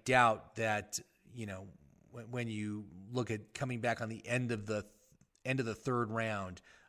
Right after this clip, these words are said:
uh, from that draft position, that could be an issue. But again, I, I, I very much like this.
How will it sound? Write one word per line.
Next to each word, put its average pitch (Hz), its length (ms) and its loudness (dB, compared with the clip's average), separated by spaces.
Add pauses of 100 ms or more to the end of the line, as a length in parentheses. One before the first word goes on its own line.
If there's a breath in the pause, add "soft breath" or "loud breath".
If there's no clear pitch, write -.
(120)
uh, 98 380 0
from 110 260 -6
that 120 220 4
draft 117 300 4
position, 104 420 -4
that 107 120 -4
could 101 120 -8
be 101 120 -6
an 95 80 -6
issue. 104 300 -6 (220 loud breath)
But 151 120 8
again, 151 320 4
I, 127 300 2 (100)
I, 120 80 -4
I 117 40 -4
very 151 240 4
much 156 200 2
like 147 220 4
this. 160 260 4